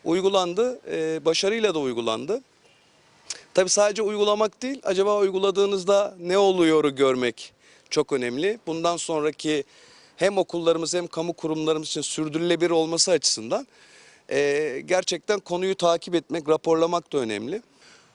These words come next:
Tabii çok ciddi mantolama ve çok ciddi işte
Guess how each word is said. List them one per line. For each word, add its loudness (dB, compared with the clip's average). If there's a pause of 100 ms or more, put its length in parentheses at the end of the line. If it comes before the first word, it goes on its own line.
(120)
Tabii 2
çok 0
ciddi -2
mantolama 2 (200)
ve 4
çok 0
ciddi 2
işte 0